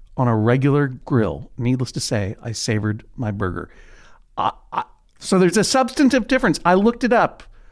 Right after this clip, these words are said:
I looked it up, Jesse, and indeed, you can find the manual for the Taylor Grill Company Model C eight oh two D S G double-sided grill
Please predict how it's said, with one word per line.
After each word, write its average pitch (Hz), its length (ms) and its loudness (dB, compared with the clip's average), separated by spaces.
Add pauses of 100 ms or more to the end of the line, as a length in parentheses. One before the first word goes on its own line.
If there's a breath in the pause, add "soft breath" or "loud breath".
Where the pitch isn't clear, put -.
(480)
I 151 60 4
looked 190 260 2
it 208 80 0
up, 190 160 2
Jesse, 147 400 2
and 127 100 4
indeed, 170 600 2
you 139 100 -2
can 131 140 2
find 190 400 2
the 151 60 4
manual 135 760 2 (880)
for 156 240 0
the 135 120 2
Taylor 208 480 2
Grill 185 260 2
Company 139 400 2
Model 131 300 2
C 214 460 0
eight 170 280 0
oh 160 200 4
two 127 380 0
D 165 300 2
S 175 160 2
G - 260 0
double-sided 156 680 0
grill 107 480 0